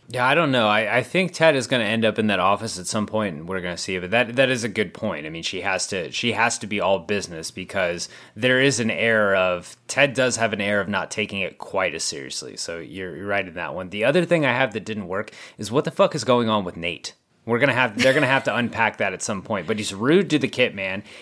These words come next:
and he mentions Danny's salary as a reason for motivation. There's, there's gonna be some more unpacking going on with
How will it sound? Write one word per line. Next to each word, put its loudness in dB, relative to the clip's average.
and 0
he 2
mentions 0
Danny's 0
salary 2
as 2
a -2
reason -4
for -4
motivation. 2
There's, 2
there's 2
gonna 2
be 4
some 2
more 2
unpacking -2
going -2
on -4
with -10